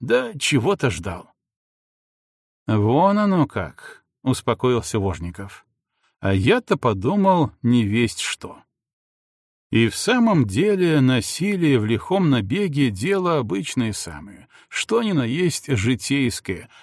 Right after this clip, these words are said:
как непременно сказал бы Карлсон, окажись он в подобной ситуации. Тем более подколодная змея в засаде сидела с оружием. Ай-яй-яй,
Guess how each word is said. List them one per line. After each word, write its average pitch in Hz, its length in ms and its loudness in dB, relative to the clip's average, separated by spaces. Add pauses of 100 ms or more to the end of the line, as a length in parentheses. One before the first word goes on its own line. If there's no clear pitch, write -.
(140)
как 117 320 2
непременно 113 680 2
сказал 117 440 0
бы 120 120 0
Карлсон, 113 580 0 (220)
окажись 107 800 0
он 123 180 4
в - 100 -8
подобной 98 520 0
ситуации. - 640 -12 (600)
Тем 107 340 2
более 180 480 4
подколодная 147 720 2
змея 101 580 0
в 95 60 -4
засаде 151 540 -2
сидела 123 540 -6
с - 140 -6
оружием. 104 640 -6 (400)
Ай-яй-яй, 110 1120 0